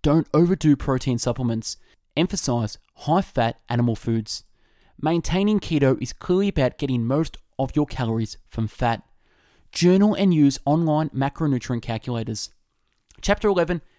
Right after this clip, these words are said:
The Finish Line and Beyond. Test, evaluate, and retest to establish your own guiding principles that promote metabolic flexibility. Keto is very likely the default Homo sapiens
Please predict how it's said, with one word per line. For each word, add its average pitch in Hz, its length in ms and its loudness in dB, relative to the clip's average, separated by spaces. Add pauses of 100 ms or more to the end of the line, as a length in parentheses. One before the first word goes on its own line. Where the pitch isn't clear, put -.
The 202 80 2
Finish - 340 2
Line 180 200 4
and 170 80 2
Beyond. 120 340 0 (1000)
Test, - 420 -4 (200)
evaluate, 147 680 0 (120)
and 117 260 -4
retest 123 600 -4 (300)
to 240 120 -4
establish 214 400 0
your 208 120 2
own 165 240 4
guiding 147 340 0
principles 170 520 -4 (320)
that 170 160 -6
promote 170 440 0
metabolic 127 640 -2
flexibility. 123 640 -4 (640)
Keto 202 340 4
is 170 80 -2
very 165 300 0
likely 143 600 -2
the 131 120 -6
default 151 500 -2
Homo 160 560 0
sapiens 123 760 -4